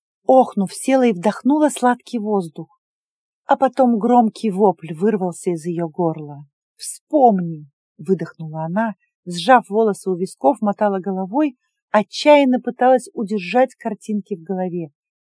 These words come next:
Тени в лесу, пропасть, непроницаемая темнота на дне.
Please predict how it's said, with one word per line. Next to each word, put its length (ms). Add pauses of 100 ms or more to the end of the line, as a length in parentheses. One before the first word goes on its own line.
(120)
Тени 360
в 60
лесу, 480
пропасть, 540 (360)
непроницаемая 840
темнота 600
на 140
дне. 360